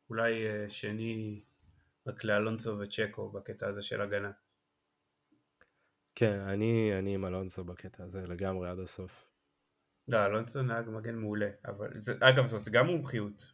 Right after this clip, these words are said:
Speaker 1: לא, לא הרבה יודעים, הרבה פעמים אנחנו רואים כאלה שלא כזה טובים בהם. אה, אגב, גם, גם נגיד לואיס ומקס הם לא הנהגים המגנים הכי טובים שראיתי, בוטס בטוח לא.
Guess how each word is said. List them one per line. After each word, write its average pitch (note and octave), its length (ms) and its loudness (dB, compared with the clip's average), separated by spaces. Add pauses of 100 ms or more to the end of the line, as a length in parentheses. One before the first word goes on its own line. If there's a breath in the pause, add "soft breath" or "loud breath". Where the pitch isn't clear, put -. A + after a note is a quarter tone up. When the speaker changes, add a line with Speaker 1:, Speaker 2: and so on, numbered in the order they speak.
Speaker 1:
לא, A#2 460 4
לא A#2+ 60 2
הרבה C3 220 2
יודעים, A2 300 -2
הרבה A#2+ 300 2
פעמים C#3 200 0
אנחנו C3 240 0
רואים B2+ 200 0
כאלה B2+ 220 2
שלא B2+ 260 0
כזה B2 260 -2
טובים G#2 260 -2
בהם. G#2 220 -2 (1200 soft breath)
אה, G2+ 640 0 (1200)
אגב, C3 220 6
גם, C#3 340 6
גם C#3 180 6
נגיד C#3 300 -2
לואיס C#3 800 0
ומקס A#2+ 500 -2
הם A2+ 120 -2
לא C#3 240 4
הנהגים A2+ 440 0
המגנים A2 460 -2
הכי G#2 160 -8
טובים G#2+ 260 -4
שראיתי, G#2+ 680 -2
בוטס C3 420 -2
בטוח G#2+ 360 -6
לא. B2 60 -16